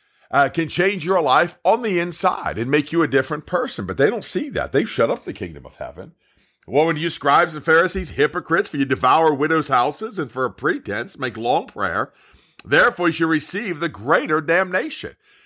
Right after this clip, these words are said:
It's not wrong to pray long. It's wrong to pl-, pray long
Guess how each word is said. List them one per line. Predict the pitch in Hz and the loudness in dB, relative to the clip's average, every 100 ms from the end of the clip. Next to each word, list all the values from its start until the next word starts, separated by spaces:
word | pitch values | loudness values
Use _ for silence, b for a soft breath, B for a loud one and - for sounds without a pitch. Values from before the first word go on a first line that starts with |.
| b | b
It's | - 269 294 | -4 -4 2
not | 214 131 | 2 4
wrong | 139 139 | 2 2
to | 110 | 0
pray | 98 - 117 151 320 | -10 -6 0 0 -2
long. | 110 92 101 135 285 82 98 139 | -10 -10 0 2 4 2 -2 -4
It's | 143 - | -6 -6
wrong | 104 143 156 | 0 2 2
to | 123 | -2
pl-, | - - 120 | -10 -12 -10
pray | 113 127 131 | -6 0 0
long | 104 92 143 269 98 110 | 0 2 2 4 2 -2